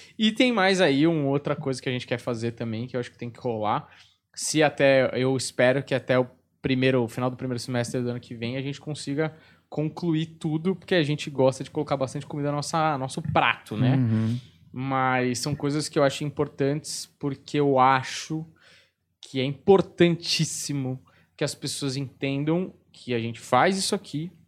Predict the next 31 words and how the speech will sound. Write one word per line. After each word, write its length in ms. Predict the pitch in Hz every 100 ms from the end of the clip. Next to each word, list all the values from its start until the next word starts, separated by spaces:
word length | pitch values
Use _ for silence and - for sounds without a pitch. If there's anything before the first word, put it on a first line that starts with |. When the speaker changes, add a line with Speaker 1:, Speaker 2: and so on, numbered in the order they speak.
| _ _
Speaker 1:
a 60 | 117
gente 260 | 120 123
manda 360 | 139 139 185 175
bem 260 | 135 143 151
nisso 200 | 127 -
aqui, 340 | 110 - 160 - - _ _ _
mas 300 | - 131 139
que 100 | -
a 40 | 156
gente 260 | 147 156
é 60 | 175
outra 280 | 160 165 185
coisa, 360 | 185 160 160 175
outras 440 | 165 196 180 170
coisas 260 | - 147 143
também. 340 | 165 110 98 -
A 60 |
gente 240 | 127 143 160
não 200 | 180 151
é 160 | 143
só 200 | 127 123
podcaster, 640 | 113 113 110 - 95 - 107
a 40 |
gente 140 | 110 -
é 40 |
comediante 920 | - 139 156 190 151 165 104 113 107
Speaker 2:
Uhum. 40 | 113 - - _ _ _ -
Speaker 1:
e 360 | 131 131 127
apesar 300 | 123 135 139
das 280 | 160 139 117
horas 680 | 131 151 127 - - -